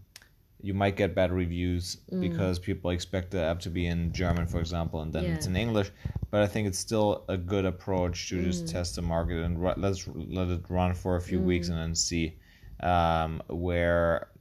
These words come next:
Speaker 1: like, um, i-, if you get a lot of downloads. Because,
Speaker 2: Mm.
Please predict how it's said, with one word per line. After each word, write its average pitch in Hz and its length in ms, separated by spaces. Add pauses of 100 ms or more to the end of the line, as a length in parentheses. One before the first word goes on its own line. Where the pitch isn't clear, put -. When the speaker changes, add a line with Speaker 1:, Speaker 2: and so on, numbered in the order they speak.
(220)
Speaker 1:
like, 80 360
um, 78 500 (120)
i-, 64 160
if 87 240
you 90 80
get 85 300
a 80 40
lot 82 180
of - 260 (160)
downloads. 85 640
Because, 117 340
Speaker 2:
Mm. 165 200